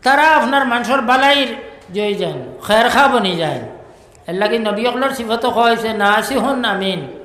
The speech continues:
নবী অকল খায়ের খা তখন আমানতদার তখন। আমানতদার কিতা? আল্লাহর তরফ থেকে যে ওহি আয়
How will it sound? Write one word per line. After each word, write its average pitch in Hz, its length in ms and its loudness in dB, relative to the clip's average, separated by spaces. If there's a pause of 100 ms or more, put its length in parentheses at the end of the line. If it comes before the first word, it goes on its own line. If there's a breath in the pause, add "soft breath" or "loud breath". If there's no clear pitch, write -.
(840 soft breath)
নবী 214 220 0
অকল 269 200 2 (140)
খায়ের 240 240 6
খা 247 180 2
তখন 269 380 2
আমানতদার 226 680 0
তখন। 151 260 -6
আমানতদার 254 480 0
কিতা? 240 300 2 (280 loud breath)
আল্লাহর 240 360 2
তরফ 247 220 0
থেকে 247 180 -2
যে 214 200 0
ওহি 208 360 0
আয় 220 160 4